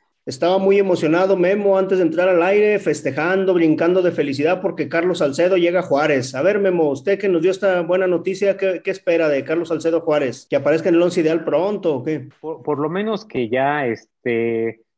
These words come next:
Speaker 2: se pueda afianzar un poquito más la central de, de Juárez y que poco a poco se vaya fortaleciendo ese equipo.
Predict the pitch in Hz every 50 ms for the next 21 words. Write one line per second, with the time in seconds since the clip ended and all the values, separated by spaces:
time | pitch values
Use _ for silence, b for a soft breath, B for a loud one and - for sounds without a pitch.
0 | _ _ - 131 - - 143 156 165 175 147 - 139 127 120 117 120 143 147 160
1 | 151 - 139 - - 147 139 160 147 131 135 135 143 139 147 131 117 - 117 113
2 | 107 - 120 120 131 131 131 120 120 110 104 98 _ _ _ _ _ _ _ _
3 | - 123 120 - - 143 147 151 151 185 220 208 - - 147 127 - 139 135 -
4 | 170 - 190 165 - 170 160 - 151 - 143 139 143 147 147 139 - 135 120 -
5 | 123 120 117 113 _ - 135 139 143 139 139 135 131 - 131 113 - 160 160 -
6 | 139 117 _